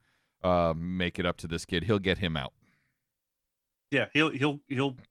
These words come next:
Speaker 2: somehow, it works. He'll figure out a way to have him exonerated, break him out, something.
Speaker 1: And I predict they'll do it in a way where Red leaves and they have a heartfelt goodbye, and then, you know,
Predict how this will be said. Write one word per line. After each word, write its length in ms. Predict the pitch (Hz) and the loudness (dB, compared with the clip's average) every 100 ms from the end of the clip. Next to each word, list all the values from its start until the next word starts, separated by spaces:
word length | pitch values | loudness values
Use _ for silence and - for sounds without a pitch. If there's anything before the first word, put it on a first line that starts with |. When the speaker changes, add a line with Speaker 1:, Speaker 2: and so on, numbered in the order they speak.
| _ _ | _ _
Speaker 2:
somehow, 680 | - 135 117 117 113 110 - _ - _ - | -2 0 0 0 0 -4 -10 _ -20 _ -8
it 140 | 131 | -6
works. 460 | 123 117 113 - - | 0 2 2 0 -2
He'll 140 | 117 | -2
figure 360 | - 120 113 113 | -2 -4 0 2
out 160 | 107 107 | 2 0
a 40 | |
way 580 | 104 107 104 101 98 - _ _ _ | 0 2 2 2 -2 -8 _ _ _
to 360 | 117 104 101 95 - - | -2 0 -2 -8 -10 -4
have 260 | - 175 165 | 2 2 2
him 120 | 139 | 0
exonerated, 920 | 113 117 123 120 117 110 110 107 - | 0 0 2 4 4 4 2 -2 0
break 260 | 123 117 | 0 2
him 160 | 117 101 | -2 -2
out, 300 | 104 107 104 - - | 0 0 -2 -8 -8
something. 720 | - 107 - - 87 101 107 _ _ | -4 -4 -4 -6 -6 -8 -18 _ _
Speaker 1:
And 160 | 180 196 | 0 4
I 120 | 214 | 4
predict 400 | 202 185 151 139 | 4 2 4 6
they'll 120 | 143 | 4
do 240 | 120 120 120 | 6 4 6
it 60 | |
in 120 | 117 107 | 4 2
a 60 | |
way 260 | 98 104 107 | 4 4 4
where 260 | 98 98 | 4 2
Red 300 | 92 113 104 | 4 4 2
leaves 380 | 95 110 104 85 | 0 -2 -2 -4
and 80 | 92 | -2
they 80 | 92 | -2
have 100 | 87 | 0
a 40 | |
heartfelt 500 | 87 104 - 104 95 | 0 -2 0 -2 -2
goodbye, 720 | 95 78 95 95 87 80 78 - _ - | -4 -2 2 4 4 2 -2 -10 _ -4
and 180 | 95 98 | 0 0
then, 540 | 98 95 92 92 95 - _ _ _ _ - | 0 0 -2 -4 -8 -16 _ _ _ _ -10
you 160 | |
know, 60 | 92 | -8